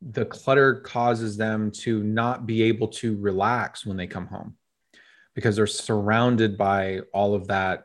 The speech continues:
that chaos there. Um, and what clutter ends up doing for a lot of people is it becomes this sort of unspoken to-do list.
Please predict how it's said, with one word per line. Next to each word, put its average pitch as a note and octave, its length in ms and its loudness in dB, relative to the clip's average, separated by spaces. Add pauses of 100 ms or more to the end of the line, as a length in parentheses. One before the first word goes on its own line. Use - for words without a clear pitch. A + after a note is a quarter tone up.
that F2+ 320 -4
chaos D3+ 440 2
there. - 260 -8 (480)
Um, A2+ 320 2
and A#2+ 120 4
what B2 240 4
clutter B2+ 640 4
ends A#2+ 220 0
up A2 140 2 (120)
doing B2 260 4
for A#2 140 -4
a A2 60 2
lot G2+ 160 0
of F#2+ 80 -6
people A2+ 480 2
is A2 160 -2
it G#2 80 -4
becomes A2+ 540 -2
this G#2+ 360 -2 (560)
sort A#2 160 0
of A2 100 0 (140)
unspoken B2 920 2
to-do B2 320 0
list. - 480 -6